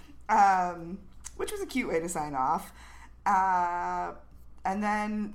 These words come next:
Kelly's just like, "It was rough." She tells Lou that, like,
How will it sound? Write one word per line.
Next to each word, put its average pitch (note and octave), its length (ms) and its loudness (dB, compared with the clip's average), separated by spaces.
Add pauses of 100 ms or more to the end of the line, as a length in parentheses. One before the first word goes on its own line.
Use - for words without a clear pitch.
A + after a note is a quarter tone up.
(100)
Kelly's C#4 400 2
just A#3+ 260 -4
like, F#3+ 400 0 (560)
"It F#3+ 60 0
was F3 180 -4
rough." G3 600 4 (600)
She - 200 -12
tells F#3 340 -2
Lou F3+ 300 0
that, F3 200 -2
like, D#3+ 340 -4